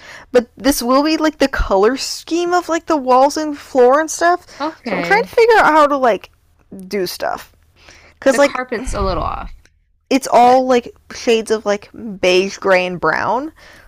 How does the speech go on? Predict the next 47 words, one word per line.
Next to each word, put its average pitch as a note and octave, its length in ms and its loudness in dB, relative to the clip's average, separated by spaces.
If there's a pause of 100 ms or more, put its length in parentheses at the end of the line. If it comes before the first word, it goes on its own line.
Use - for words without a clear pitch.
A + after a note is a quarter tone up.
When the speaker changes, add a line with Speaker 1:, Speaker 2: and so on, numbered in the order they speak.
Speaker 1:
And A#3+ 100 -10
so B3+ 80 -2
I'm A#3+ 80 -4
like, B3 140 -8 (120)
do G3+ 140 -4
I G3 100 2
just C4 100 -6
Speaker 2:
Neutrals. - 520 -14 (180)
Speaker 1:
do, D4+ 160 -4
like, F#4 220 -4 (100)
everything G3+ 680 -6
white? - 680 -10 (580)
Speaker 2:
You G#3 100 -10
could, G#3+ 260 -6
Speaker 1:
Like, G#3+ 260 -4
Speaker 2:
and G3 120 -8
it F#3+ 60 -2
Speaker 1:
I C#4 180 0
don't F#4 120 -2 (100)
Speaker 2:
pop. - 260 -14 (1500)
But F#3+ 200 -8
white A3 260 -6
is C4+ 120 -6
also G#3 320 -6
risky. D#3 480 -16
Well, G3 240 -6
for, - 160 -14
like, D#3 160 -12
decor, - 580 -12
I - 60 -14
don't - 160 -20
mind - 160 -20
white. - 340 -20
But, G3+ 140 -14
like, G3+ 60 -8
Speaker 1:
Well, A#3+ 100 -4
here, B3+ 340 -2
Speaker 2:
cheap. G#3+ 100 -8
Speaker 1:
we, B3 160 -8 (200)
we B3 120 -6
can B3+ 160 -10
take C4 240 -6
a, A#3 140 -2
a - 140 -6
three C4 420 -6
D D#4 200 -4
tour. A#3+ 640 -8